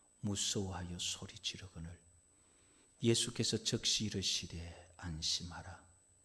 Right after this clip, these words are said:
내니 두려워하지 말라." 베드로가 대답하여 이르되, "주여, 만일 주님이시거든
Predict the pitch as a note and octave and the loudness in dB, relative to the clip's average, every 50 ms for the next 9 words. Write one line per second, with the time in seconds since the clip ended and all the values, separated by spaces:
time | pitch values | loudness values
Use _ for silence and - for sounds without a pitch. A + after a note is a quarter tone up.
0 | _ _ _ _ _ _ A2 G#2 G2 G2 G2+ F#2+ G2+ - - F#2 F#2 F#2 F2+ F2+ | _ _ _ _ _ _ 2 4 4 4 2 0 -2 -6 -6 -4 -2 -4 -4 -4
1 | F2 F2 F2 - - E2+ E2 E2 E2 F2 F#2 F#2+ F2 - - - _ _ _ _ | -6 -8 -8 -6 -6 -6 -8 -8 -12 -14 -14 -14 -14 -16 -18 -20 _ _ _ _
2 | _ _ _ _ _ _ _ _ _ - - _ _ _ - A2+ G#2 A#2 G#2+ A2+ | _ _ _ _ _ _ _ _ _ -20 -20 _ _ _ 4 6 6 6 4 6
3 | G#2+ G#2+ G#2 - - G2+ F#2 - F#2+ F2+ - - - - F#2 E2+ E2+ E2+ F2+ F#2 | 4 2 0 0 -2 -4 -2 -2 -4 -6 -6 -8 -10 -8 -8 -6 -6 -6 -8 -8
4 | G#2+ - - F#2 - F2 - - E2+ - - - - E2 D2+ D#2+ D#2+ - - - | -12 -12 -14 -10 -10 -8 -8 -8 -8 -6 -4 -2 -2 -2 -4 -6 -10 -14 -20 -20
5 | - - - _ _ _ _ _ _ _ _ _ _ _ _ - G2+ G#2 G2 G2 | -20 -20 -20 _ _ _ _ _ _ _ _ _ _ _ _ 2 4 4 4 4
6 | A2 B2 B2+ C3 C3+ - - - B2+ C3 A#2 G2+ F#2+ F2+ E2+ - - - - - | 4 2 0 -2 -2 -4 -2 2 2 2 2 2 0 2 2 2 2 2 0 -4
7 | F2+ - - E2+ E2+ E2+ F2 | -8 -8 -6 -8 -8 -8 -10